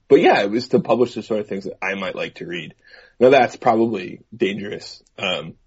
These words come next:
given that, you know, I like goofy stuff, that, you know, it's not the best idea to publish weird stuff on purpose. Or at least if you do, you can't be surprised if no one likes it.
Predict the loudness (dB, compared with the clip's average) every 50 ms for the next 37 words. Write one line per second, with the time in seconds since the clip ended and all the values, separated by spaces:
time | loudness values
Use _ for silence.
0 | _ _ _ _ _ _ _ _ _ _ _ -8 2 4 4 4 4 2 -2 -2
1 | -4 -4 -8 -8 -8 -10 -14 _ _ _ -12 -8 -8 -6 -6 -4 -4 -4 -4 -6
2 | -8 _ _ _ _ _ _ _ _ _ _ -20 _ _ -6 0 2 2 2 0
3 | -2 -6 -2 0 0 2 2 0 -4 -8 -12 _ -8 -6 -6 -6 -6 -10 _ _
4 | _ _ _ _ _ _ -10 -8 -8 -8 -8 -10 -12 _ _ _ _ _ _ _
5 | _ _ -12 -12 -12 -12 -16 -20 _ _ _ _ _ _ _ _ _ -2 0 0
6 | 0 0 0 0 -4 -4 -2 -2 -2 0 0 -2 -2 -2 -6 -8 _ _ _ -4
7 | -2 0 0 -2 -4 -6 _ _ -12 -12 -8 -2 2 2 2 2 0 -4 -2 0
8 | 0 0 0 -2 -6 -10 -10 -14 -18 _ _ _ -16 -12 2 4 6 8 8 8
9 | 8 6 4 4 4 4 4 4 4 2 0 0 -2 -4 -6 -6 -4 -6 -8 -8
10 | -4 -2 -2 -2 -2 -2 -6 -6 -6 -4 -4 -4 -6 -8 -10 -10 -6 -4 -4 -4
11 | -6